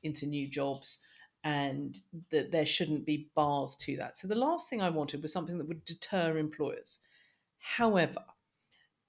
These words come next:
the stark reality is, is that there are a range of protected characteristics which it is already, uh, illegal to discriminate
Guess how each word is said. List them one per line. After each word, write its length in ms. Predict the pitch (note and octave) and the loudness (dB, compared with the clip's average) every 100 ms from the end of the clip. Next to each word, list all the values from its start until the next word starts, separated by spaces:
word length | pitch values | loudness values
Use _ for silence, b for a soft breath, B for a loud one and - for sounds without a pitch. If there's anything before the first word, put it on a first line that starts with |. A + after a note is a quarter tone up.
| - | -4
the 140 | G#3+ | 0
stark 340 | A3 C#4+ C#4+ A3 | 2 4 4 6
reality 360 | G3+ E3+ D#3 | 4 4 2
is, 100 | C#3+ | -2
is 140 | D#3+ F3+ | -4 -4
that 100 | G#3+ | 6
there 240 | B3+ B3+ | 8 8
are 60 | B3 | 6
a 40 | |
range 540 | A#3+ A#3+ A#3+ G3+ D#3+ - - | 6 6 4 2 2 -2 -2
of 300 | D#3 C#3+ - - | 0 0 -6 -12
protected 460 | - - - - | -6 -6 -6 -10
characteristics 880 | - C#3+ - D3 C#3+ - D#3 D3+ - | -8 -6 -6 -6 -6 -2 -4 -4 -4
which 220 | D#3 D#3 | -4 -2
it 140 | D#3 D#3+ | -2 0
is 200 | D3+ D#3+ | 0 0
already, 640 | D#3 F3+ F3 D3+ C#3+ C3 b b b _ | 2 4 6 4 2 -4 b b b _
uh, 260 | D#3+ D3+ - - | -4 -2 -2 -2
illegal 400 | F3 D#3+ D3+ C#3 | 0 2 0 -4
to 120 | D3+ | -6
discriminate 720 | D3 - E3 C#3+ C3 - | -8 -4 -2 -2 -2 -4